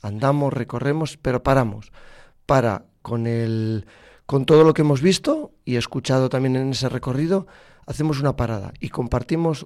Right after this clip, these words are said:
una lectura creyente de la realidad que ha habido, que ha habido un grupito de ocho personas que se han ido juntando,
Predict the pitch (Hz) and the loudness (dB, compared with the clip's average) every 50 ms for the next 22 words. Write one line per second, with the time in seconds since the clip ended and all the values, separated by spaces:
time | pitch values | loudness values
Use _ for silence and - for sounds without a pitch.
0 | - - 165 175 175 160 151 147 151 - 165 160 147 143 139 120 127 131 147 151 | -8 -4 -2 -2 0 0 -2 -2 -4 -4 -4 -2 -2 -2 -2 -4 -2 -2 -2 -4
1 | 143 - 175 165 165 160 143 123 123 120 113 131 151 156 156 156 - 143 135 135 | -4 -4 -4 -2 -2 -2 -4 -4 -4 -4 -2 0 0 0 -2 -2 -4 -2 -2 0
2 | 147 139 143 143 139 135 - - - - _ - - - _ _ _ _ _ _ | 0 2 2 0 0 -2 -4 -10 -20 -20 _ -20 -20 -20 _ _ _ _ _ _
3 | - 143 143 156 165 165 160 165 165 170 - 170 - - 180 160 147 127 120 113 | -2 0 2 2 4 4 4 4 2 2 0 -2 0 0 0 2 2 2 0 0
4 | 113 - 147 147 - 160 - 156 143 - 147 156 160 151 160 180 - - _ _ | -2 -2 -2 -2 -2 -2 -4 -4 -4 -2 -2 -2 0 0 -2 -2 -6 -10 _ _
5 | _ _ _ - 120 113 104 127 127 135 143 139 135 101 135 131 127 143 143 143 | _ _ _ -8 -8 -6 -4 -4 -2 -2 0 -2 -2 -4 -6 -4 0 0 0 0
6 | 143 143 143 139 135 | 2 0 0 0 -2